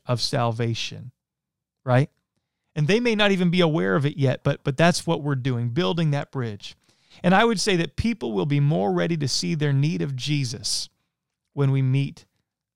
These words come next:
the felt need. And so I'm wrapping up tonight, but in this season, I would just say on a practical note, there are some needs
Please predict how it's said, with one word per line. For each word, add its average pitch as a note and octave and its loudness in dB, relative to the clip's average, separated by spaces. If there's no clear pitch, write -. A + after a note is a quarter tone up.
the B2 -12
felt A2+ -8
need. G2+ -8
And C#3+ -6
so D#3 -4
I'm F3 0
wrapping E3 2
up E3 2
tonight, C#3 0
but C#3 2
in F3 4
this E3 0
season, C3 -2
I E3 -2
would F3 2
just D#3+ 2
say E3 -2
on D3 2
a C3+ 2
practical D#3 0
note, C3 2
there D#3 4
are F3+ 2
some C#3 0
needs D#3 2